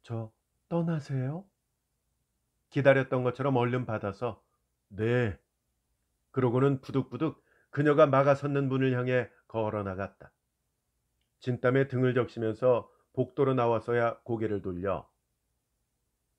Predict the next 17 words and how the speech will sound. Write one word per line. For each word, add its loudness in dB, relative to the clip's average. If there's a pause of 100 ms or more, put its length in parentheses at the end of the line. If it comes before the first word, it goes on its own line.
(160)
"저 0 (460)
송필훈 0
씨가 -2
오시거든. -2 (600)
제가 2 (280)
졸지에 0
급한 -4
볼일이 -2
있어서 -6 (300)
이내 2
바로 0
떠났습니다." 2
하고 -4 (220)
그 -6
말씀이나 0
좀 -6 (200)
해주세요. -6